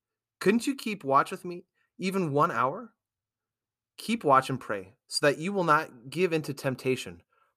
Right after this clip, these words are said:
For the spirit is willing, but the body is weak." Then Jesus left them again and prayed the same prayer as before. When he returned to them again, he found them sleeping, for they couldn't keep their eyes open, and they didn't know what to say.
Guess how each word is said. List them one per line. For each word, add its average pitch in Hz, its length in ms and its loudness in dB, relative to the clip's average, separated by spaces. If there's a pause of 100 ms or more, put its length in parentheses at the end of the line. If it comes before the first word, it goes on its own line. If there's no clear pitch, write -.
For 139 80 0
the 135 100 4
spirit 170 400 2
is 135 140 -8
willing, 117 320 -4
but - 120 -14
the - 60 -12
body 135 320 2
is 127 140 -2
weak." 131 380 -10 (760)
Then 127 140 0
Jesus 135 360 -4
left 143 220 2
them 143 100 0
again 139 280 2
and 127 160 -2
prayed 160 320 0
the 147 80 -6
same 160 320 -4
prayer 143 240 0
as 131 100 -2
before. 104 500 -10 (520)
When 127 140 -4
he 143 100 0
returned 151 440 0
to - 60 -12
them 139 160 2
again, 135 460 -4
he 151 180 -8
found 139 260 2
them 131 140 -4
sleeping, 143 560 -8 (560)
for 131 100 -4
they 143 140 6
couldn't 185 300 -4
keep 160 180 -8
their 135 180 0
eyes 139 220 2
open, 95 380 -8
and 113 100 -4
they 127 80 0
didn't 170 160 -4
know 170 100 0
what 160 180 0
to 156 60 -8
say. 139 360 -8